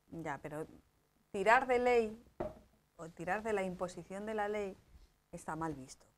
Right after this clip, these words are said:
Porque antes del uno de octubre, ¿cuántos opinadores políticos le decían a Rajoy, "el ciento cincuenta y cinco ya, es que lo que tiene que hacer es mano dura"?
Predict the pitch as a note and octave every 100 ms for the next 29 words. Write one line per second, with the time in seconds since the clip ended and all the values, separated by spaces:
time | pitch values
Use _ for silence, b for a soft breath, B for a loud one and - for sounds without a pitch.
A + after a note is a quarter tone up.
0 | _ - C#3 C3 - F3+ G#3+ A#3+ A#3 A3
1 | G3+ A3 G#3+ A3 G#3+ G3 - A3 G3+ F#3
2 | - - G3+ G3 G3 G3 G3 F#3+ F#3+ b
3 | b b b _ F3 F3 E3 D3 D#3 D#3+
4 | D#3+ D#3+ D#3+ E3 - D3 D3 D#3 D#3 D#3
5 | - D#3 D#3 D3+ D#3 F3+ E3 E3 D#3+ D#3
6 | D3 D3+ - D3+ C#3 - b b - A#3+
7 | G#4+ A4 F4+ F4 E4 D#4 G4+ D#4 C#4 G3+
8 | G3+ D4 F#4+ F4 E4 F4+ F4 D#4 F4+ D#4
9 | C4+ G#3 G#3 D3